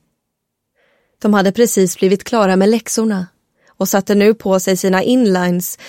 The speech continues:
för en runda i parken i den härligt friska vårluften. Tänk hur länge de andra har varit ute redan.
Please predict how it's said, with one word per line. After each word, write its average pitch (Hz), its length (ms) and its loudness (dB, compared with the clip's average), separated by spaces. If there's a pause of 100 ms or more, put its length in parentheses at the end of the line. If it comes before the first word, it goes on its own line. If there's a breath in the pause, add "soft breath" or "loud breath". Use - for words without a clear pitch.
(160 loud breath)
för - 140 -2
en 269 140 2
runda 208 340 2
i 220 40 0
parken 180 680 -2 (260)
i 190 80 0
den 180 160 0
härligt 202 480 0
friska - 420 -4
vårluften. 202 680 -4 (1600)
Tänk 359 380 0
hur 381 60 4
länge 320 320 4
de 254 120 2
andra 285 360 2
har 311 120 2
varit 226 300 2
ute 294 260 0
redan. 269 400 -4